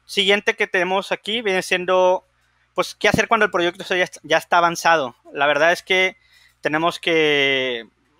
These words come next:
ser, eh, pues, realistas. Muchas veces los desarrollos en los que participan los equipos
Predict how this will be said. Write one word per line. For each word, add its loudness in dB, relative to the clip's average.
ser, 2
eh, -2
pues, -14
realistas. -2
Muchas -2
veces 0
los 2
desarrollos 0
en 0
los -2
que -4
participan -4
los -8
equipos -2